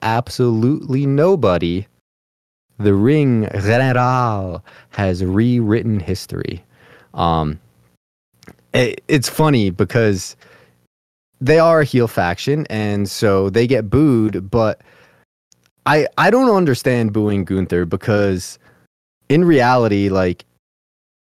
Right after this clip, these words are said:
he doesn't do things dirty, really. Like, yeah, the Imperium is, is whatever,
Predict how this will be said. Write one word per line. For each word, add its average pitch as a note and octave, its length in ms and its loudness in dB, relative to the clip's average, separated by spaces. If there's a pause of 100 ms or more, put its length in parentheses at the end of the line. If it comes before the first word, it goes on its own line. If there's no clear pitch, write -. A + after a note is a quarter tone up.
(180)
he - 180 -2
doesn't D#3 340 4
do C#3 200 2
things B2 400 -2
dirty, F#2 540 -2
really. E2 480 -2
Like, A#2+ 260 -2
yeah, E3 200 4
the B2+ 180 0
Imperium G2 680 0
is, E2+ 320 -6
is E2+ 200 -8
whatever, E2 520 -2